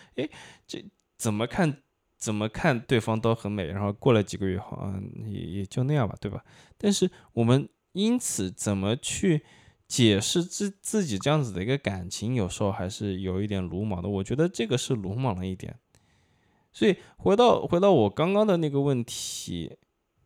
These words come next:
就是这样的两个人为什么会在一起？对吧？他们在一起的这个机缘是什么？其实我们可以一个个去看，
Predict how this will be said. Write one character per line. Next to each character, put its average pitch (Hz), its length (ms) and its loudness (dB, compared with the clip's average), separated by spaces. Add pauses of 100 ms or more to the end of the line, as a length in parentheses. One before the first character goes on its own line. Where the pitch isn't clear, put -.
(160)
就 180 160 -2
是 151 420 -4 (140)
这 - 160 2
样 233 100 8
的 156 80 6
两 107 180 4
个 123 80 4
人 135 140 6
为 220 100 6
什 104 140 -2
么 110 60 0
会 156 100 2
在 247 280 0
一 135 120 2
起？ - 480 -8 (2250)
对 143 140 0
吧？ 131 140 4
他 - 160 -4
们 285 200 0 (600)
在 220 260 2
一 208 160 2
起 107 800 -4
的 107 380 2 (600)
这 - 160 -4
个 104 540 0 (120)
机 220 340 0
缘 110 260 2
是 170 240 -4
什 92 240 -6
么？ 58 160 -16 (1800)
其 - 100 -16
实 170 60 -2
我 165 60 2
们 123 100 0
可 135 140 0
以 139 80 2
一 113 60 -4
个 143 120 -8
个 156 140 0
去 - 160 -4
看， - 380 -6